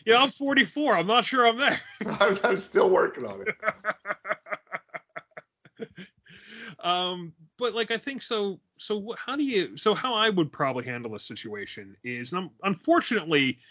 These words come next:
Speaker 1: this player is putting pressure on you to know all the rules, which kinda sucks, 'cause you kinda have to get more exact in your rulings and make sure they're more either by the book,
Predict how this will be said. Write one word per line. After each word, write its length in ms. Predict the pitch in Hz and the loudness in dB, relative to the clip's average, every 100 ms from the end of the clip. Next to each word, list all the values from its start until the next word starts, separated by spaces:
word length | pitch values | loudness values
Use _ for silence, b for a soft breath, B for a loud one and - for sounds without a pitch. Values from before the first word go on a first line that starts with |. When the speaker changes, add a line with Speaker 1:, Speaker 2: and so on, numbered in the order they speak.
| b b _ | b b _
Speaker 1:
this 220 | 151 180 | 0 0
player 440 | - - 233 208 185 | 0 4 6 8 6
is 80 | 151 | 4
putting 640 | - 185 170 151 143 139 151 | 2 4 4 4 -2 -6 -14
pressure 480 | - 196 185 - 170 | 0 2 2 2 0
on 120 | 143 | 0
you 140 | 135 127 | 0 -2
to 80 | 120 | -4
know 160 | 113 | -8
all 120 | 98 | -10
the 60 | 87 | -12
rules, 440 | 82 80 - - - | -16 -18 -18 -18 -4
which 200 | 143 - | -2 0
kinda 240 | 180 143 | 2 2
sucks, 400 | - - - - | 0 -8 -10 -6
'cause 160 | 147 139 | -2 2
you 120 | 156 | 2
kinda 460 | - 190 196 180 160 b b - | 2 2 4 4 2 b b -2
have 300 | 180 175 - | 2 2 2
to 80 | 160 | 0
get 280 | 151 143 139 | 2 2 0
more 340 | 143 143 135 | -2 0 0
exact 460 | 123 139 127 127 139 | -2 -2 -2 -2 -6
in 60 | |
your 120 | 123 | -8
rulings 480 | 113 120 131 135 131 | -8 -8 -6 -6 -8
and 100 | 117 | -6
make 160 | 123 123 | -6 -4
sure 140 | 135 | -4
they're 100 | 117 | -6
more 380 | 113 117 110 104 b b b b b _ | -4 -4 -4 -6 b b b b b _
either 560 | 214 220 190 175 156 117 _ _ - | 6 6 8 8 6 4 _ _ 4
by 260 | 170 185 | 6 6
the 120 | 156 120 | 4 -2
book, 540 | 110 113 165 - | -6 -6 -6 -6